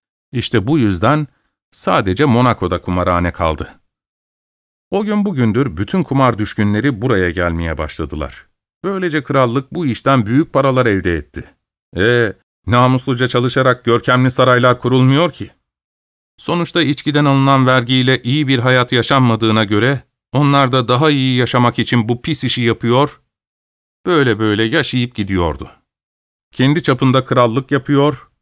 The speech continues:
para topluyor, sarayını büyük krallıklar gibi düzenliyor, krallarına taç giydiriyor, mükafat ve ceza veriyor, bağışlıyor, törenler tertipliyordu.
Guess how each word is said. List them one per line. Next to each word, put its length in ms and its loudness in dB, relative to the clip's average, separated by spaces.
para 220 0
topluyor, 600 0
sarayını 720 2
büyük 300 0
krallıklar 600 0
gibi 280 0
düzenliyor, 800 2
krallarına 680 2
taç 280 -4
giydiriyor, 720 0
mükafat 640 0
ve 140 2
ceza 400 2
veriyor, 600 2
bağışlıyor, 880 2
törenler 540 2
tertipliyordu. 840 -2